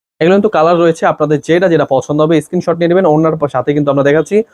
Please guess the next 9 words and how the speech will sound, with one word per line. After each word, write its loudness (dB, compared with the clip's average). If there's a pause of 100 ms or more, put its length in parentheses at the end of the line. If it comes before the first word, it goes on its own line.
(340)
ওড়নাগুলো 2 (100)
পাচ্ছেন -4
কিন্তু -6
পিওর 0
সুতি -12
কাপড়। -2
এই 2
ড্রেসগুলো -2
কিন্তু 0